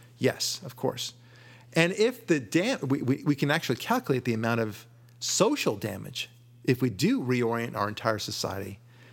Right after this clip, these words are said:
to address, quote unquote, climate change.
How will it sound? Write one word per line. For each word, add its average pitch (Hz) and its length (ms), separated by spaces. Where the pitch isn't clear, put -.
to 127 220
address, 107 600
quote - 300
unquote, 110 320
climate 117 360
change. - 440